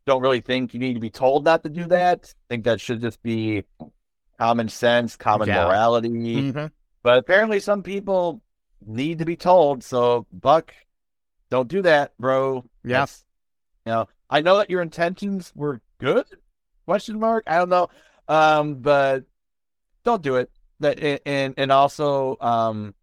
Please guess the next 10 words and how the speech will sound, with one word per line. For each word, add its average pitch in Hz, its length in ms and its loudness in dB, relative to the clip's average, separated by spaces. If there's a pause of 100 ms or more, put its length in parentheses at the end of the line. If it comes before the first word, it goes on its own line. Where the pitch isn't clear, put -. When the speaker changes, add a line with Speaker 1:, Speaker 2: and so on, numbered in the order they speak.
(800)
Speaker 1:
don't 139 440 0
use 123 300 -6
that 127 280 0
to 120 120 -8
then 117 360 -2 (840)
blackmail, 117 840 -2 (380)
blackmail 120 480 0
said 101 220 -2
minor, 95 580 -2 (480)
because 110 340 -2